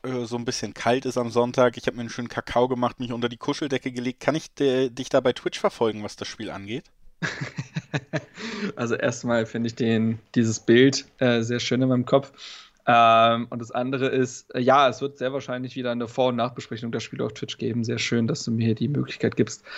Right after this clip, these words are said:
Speaker 2: Cross-Promo zu machen. Ähm, genau, also auf Twitch könnt ihr vorbeischauen, findet ihr eigentlich alles. Äh, wenn ihr meinen Namen und Twitch eingebt, müsstet ihr das eigentlich schon finden. Oder ihr guckt auf meinem Twitter-Profil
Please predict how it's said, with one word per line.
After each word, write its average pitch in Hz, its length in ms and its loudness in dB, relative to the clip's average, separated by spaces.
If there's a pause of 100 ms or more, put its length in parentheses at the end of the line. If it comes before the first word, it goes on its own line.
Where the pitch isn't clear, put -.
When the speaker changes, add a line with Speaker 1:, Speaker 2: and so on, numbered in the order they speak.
(120)
Speaker 2:
Cross-Promo 135 540 4
zu - 140 -4
machen. 127 320 2 (460)
Ähm, 139 520 6
genau, 127 320 -2 (120)
also 131 260 0
auf 127 120 -8
Twitch - 320 -10
könnt 131 160 -10
ihr 131 60 -8
vorbeischauen, 120 640 -4
findet 120 300 -10
ihr 110 100 -6
eigentlich 117 240 -8
alles. 113 300 -6
Äh, 113 540 0 (400)
wenn 120 140 0
ihr 117 60 2
meinen 110 160 4
Namen 110 220 4
und - 80 -4
Twitch - 220 -4
eingebt, 120 280 -2
müsstet 117 260 -6
ihr 113 60 -2
das 113 100 -4
eigentlich 113 180 -2
schon 117 140 -4
finden. 120 400 0
Oder 117 260 6
ihr 110 100 4
guckt - 200 -4
auf 113 100 -2
meinem 110 180 2
Twitter-Profil 120 640 0